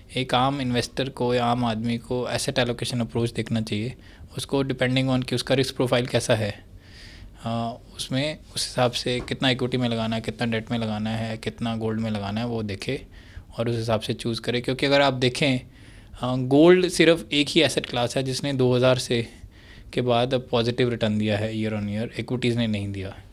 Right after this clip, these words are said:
और डेट में हर साल पॉजिटिव रिटर्न बना है। तो अगर, अगर पिछले इन्वेस्टर खड़ा होकर बोलता है कि मेरे को चार साल से पैसा नहीं बना, तो वो सही बोल रहा है। तो वो इक्विटी के अलावा कहीं और भी लगाना चाहता है, मेरे हिसाब से उसको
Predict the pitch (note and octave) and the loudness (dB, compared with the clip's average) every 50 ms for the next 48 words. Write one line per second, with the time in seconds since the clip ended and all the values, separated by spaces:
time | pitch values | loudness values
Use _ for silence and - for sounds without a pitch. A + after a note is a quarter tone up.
0 | - - - - - - - - - - A#2 A2+ A#2+ C3+ C3+ C3+ - D3+ D3 D3+ | -20 -20 -20 -20 -20 -18 -18 -12 -6 -2 -2 2 4 4 4 4 2 -2 0 0
1 | D3 C#3 B2+ A#2 - - B2 A#2 A2 - G#2+ G2+ G2+ G2+ - G#2 G2+ G#2 - G#2+ | 2 2 2 2 2 2 2 2 0 -2 -4 -4 -4 -4 -4 -4 -4 -4 -6 -6
2 | G2+ G2+ G2 F#2+ F#2+ G2 G2 G2 F#2+ G2+ - - - - - - - - - - | -6 -4 -4 -6 -6 -6 -6 -6 -8 -8 -10 -14 -18 -18 -18 -18 -18 -20 -18 -10
3 | - B2 A#2+ A#2+ B2 B2+ C3 C3 B2 B2 B2+ C3+ C3 C3+ - - - C3+ B2 B2 | -6 -4 -2 0 2 4 4 4 4 4 4 2 -2 -4 -6 -8 -4 -2 -2 0
4 | C#3+ C#3 C#3 C3+ B2+ B2+ B2 B2 B2 - C3+ C3 - C3 B2 B2 B2 B2 B2 B2 | 0 0 0 0 0 2 0 0 0 0 -2 0 2 4 4 4 4 4 2 0
5 | A#2+ B2 A#2+ A#2 - B2 A#2 - - B2 A#2+ A2+ A2 - B2+ A#2+ - A#2+ A2+ - | 0 0 -2 0 0 -2 -2 -2 -2 -2 -2 -2 -2 -4 -4 -2 0 0 0 0
6 | - B2 A#2 - C3 - - - - B2+ A2+ G#2 A2+ B2 B2+ A#2+ G#2+ G#2+ A2 A#2+ | 0 -2 -2 -2 -2 -2 -2 -2 -2 -2 -2 -2 0 0 0 0 0 0 -2 -4
7 | - C#3+ D3 D3 - F3 E3 D3+ C3 G#2 G2 F#2 - - - - - - - - | -2 -2 2 6 6 6 8 8 4 4 2 -4 -10 -12 -18 -20 -20 -20 -20 -18
8 | - - - - - - - - - - - B2 B2 A#2+ A#2 A#2+ B2+ C#3 C#3+ D3 | -16 -16 -16 -16 -18 -20 -20 -20 -10 -4 -2 0 0 0 -2 0 2 2 2 2
9 | C3+ B2 B2+ C3+ C3 B2+ D3+ C3+ - C#3+ B2+ B2+ B2+ C3+ D3 D3 D3 D3 D3 C#3+ | 2 0 -2 -2 -2 0 0 -2 0 -2 -2 0 0 -2 -2 -2 -2 -2 0 0
10 | D3 D3+ D3+ D3 C#3+ C3 C3 C3 C3 B2+ B2+ B2 B2 C#3 C3+ C#3 C3 B2 B2+ B2 | 2 2 2 0 0 0 -2 -2 0 0 -2 -2 -2 -2 -2 -2 0 0 0 0
11 | B2+ B2+ A#2 A2+ - C3+ B2+ B2 - - A#2+ B2 B2 - | 0 -2 -4 -4 -4 -6 -6 -6 -6 -6 -6 -6 -6 -8